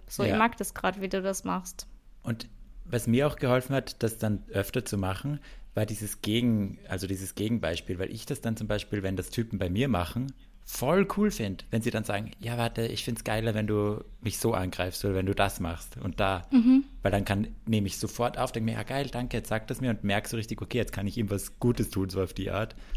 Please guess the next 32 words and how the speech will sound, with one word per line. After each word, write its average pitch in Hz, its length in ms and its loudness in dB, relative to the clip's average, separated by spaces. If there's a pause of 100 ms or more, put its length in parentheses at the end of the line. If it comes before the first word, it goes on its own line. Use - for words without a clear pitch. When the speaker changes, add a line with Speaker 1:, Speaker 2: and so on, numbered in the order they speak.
(100)
Speaker 1:
Voll. 208 420 4 (260)
Speaker 2:
Und 110 120 0
dann 110 140 6
merk, 107 320 2
also 104 180 0
das 101 160 2
war 113 60 6
ja 104 60 4
für 110 120 0
mich 117 220 2
auch 120 180 0
null 110 360 4
irgendwie 104 340 0
jetzt, - 340 -2 (500)
ich - 120 -4
hab's - 140 0
nicht 110 160 2
als 107 140 2
Kritik 117 400 -2
aufgefasst, 107 540 0
dass 92 80 -4
ich's - 140 -6
vorher 95 240 0
falsch 110 400 0
gemacht 104 300 -2
hab 95 80 -4
oder 95 220 -2
dass - 160 -6
ich 101 120 -6
selber 104 380 0
nicht 104 220 -2
draufkomm, 101 440 0